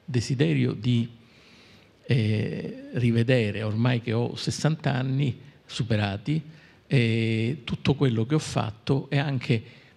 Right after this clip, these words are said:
un cammino che in certi anni, soprattutto quando ho cominciato, era considerato eccentrico, perché fare teatro e fare cinema era già...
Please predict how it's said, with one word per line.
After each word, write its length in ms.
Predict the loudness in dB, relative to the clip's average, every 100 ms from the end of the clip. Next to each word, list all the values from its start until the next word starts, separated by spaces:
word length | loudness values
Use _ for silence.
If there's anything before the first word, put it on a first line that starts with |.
| _ _ _
un 140 | 2
cammino 580 | 4 2 2 4 4 2
che 120 | 2
in 260 | 0 0 2
certi 380 | 2 2 0 0
anni, 260 | 2 0
soprattutto 480 | 0 0 0 -2 -2
quando 260 | 0 2 2
ho 40 |
cominciato, 720 | 2 2 4 4 2 0 -4 -6 -18 -20 -2
era 180 | 4 4
considerato 640 | 4 0 2 2 2 2
eccentrico, 920 | 2 2 0 0 -4 -6 -6 -6 -8 -12 _ _ -20 _ _
perché 520 | 2 2 2 2 2
fare 640 | -4 0 0 2 0 0 -2 -10 -20 -20 _ _ _
teatro 460 | 4 4 4 -4 -6
e 40 |
fare 300 | -2 2 4
cinema 600 | 4 4 6 6 2 0 -2
era 260 | 0 2 2
già... 580 | 0 0 0 -2 -4